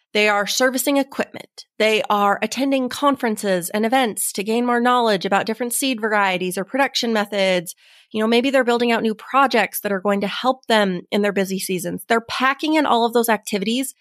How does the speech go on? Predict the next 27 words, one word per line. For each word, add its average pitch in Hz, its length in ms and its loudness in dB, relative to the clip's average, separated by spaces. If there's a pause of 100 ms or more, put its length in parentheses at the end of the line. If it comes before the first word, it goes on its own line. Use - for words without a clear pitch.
(260)
that 208 140 0
they 220 160 4
can't 226 420 -2
get 208 240 0
done 196 540 2
March 196 680 0
through 202 640 0 (100)
November 196 800 0 (300)
because 226 360 -2
they're 208 180 2
so 214 500 2
busy 196 400 2
doing 170 540 0 (220)
the 185 60 -4
sowing, 180 540 0
growing, 165 460 0
and 170 120 -4
harvesting. 170 600 -6 (540)
So - 260 0 (400)
the - 160 0
activities 269 640 0
that 208 140 -2
they're 196 140 2
doing, 175 280 2
like 180 300 -2
servicing 185 760 -2
equipment, 202 440 -2